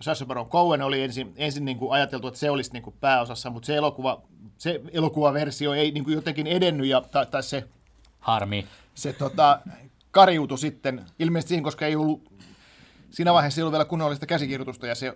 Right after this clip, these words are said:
Speaker 1: homma vaan niinku ei toiminut. Ja sitten, sit kun tota kässäri oli valmis ja se elokuvaprojekti oli edennyt, niin Sacha Baron Cohen oli jo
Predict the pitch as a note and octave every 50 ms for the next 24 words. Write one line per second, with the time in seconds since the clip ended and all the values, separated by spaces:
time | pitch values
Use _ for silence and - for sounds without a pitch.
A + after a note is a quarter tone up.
0 | - A#2 C3+ C3 B2+ A#2+ A#2 B2 B2 A#2+ A#2+ A2+ G#2 B2 A#2+ A#2+ A#2+ D3 D3 C#3+
1 | B2+ B2 A#2+ A#2 A2+ - - - - - - - B2+ C3 A#2 - - C3 B2+ -
2 | C3 A#2+ - - - _ _ - - C3+ C3 - C3+ B2+ - B2 A#2+ B2+ B2 A#2+
3 | - - - - - - A#2+ A2+ - - C3 B2 B2 A#2+ A#2+ A#2+ A#2+ B2 B2 A#2+
4 | B2 A#2 A#2+ A#2 B2 C3 B2+ - G#2+ C3 C3 B2 B2 B2 A#2+ B2 A#2 A2 A#2+ A#2+
5 | B2 C3+ C3 A#2+ A#2 A#2 A2+ A2+ A#2 A2+ - - - - - F#2+ G#2 - - B2+
6 | C3 - G#2+ C3+ B2+ B2 A#2+ C3 C3 B2 B2+ B2+ B2+ B2+ B2 -